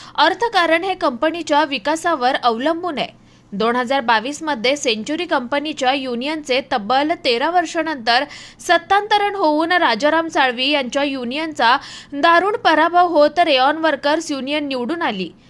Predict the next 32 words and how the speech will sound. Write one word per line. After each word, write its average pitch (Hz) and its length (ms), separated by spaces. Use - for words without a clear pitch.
या 220 120
युनियनचे 247 600
अध्यक्ष 277 440
रवींद्र 277 560
कोणकर 277 400
हे 285 200
झाले. 311 320
त्यांच्या 359 280
युनियनच्या 349 720
सल्लागारपदी 294 840
भिवंडी 269 500
लोकसभेचे 302 720
खासदार 254 420
कपिल 277 360
पाटील 262 420
यांची 269 280
नेमणूक 240 440
करण्यात 208 400
आली. 185 180
मागील 214 360
वर्षी 269 280
झालेल्या 262 400
करारात 254 680
तीन 311 440
हजार 277 420
पाचशे 269 460
पंचावन्न 294 640
रुपयांची 302 680
पगारवाढ 311 540
करण्यात 233 400
आली 214 180
होती. 196 320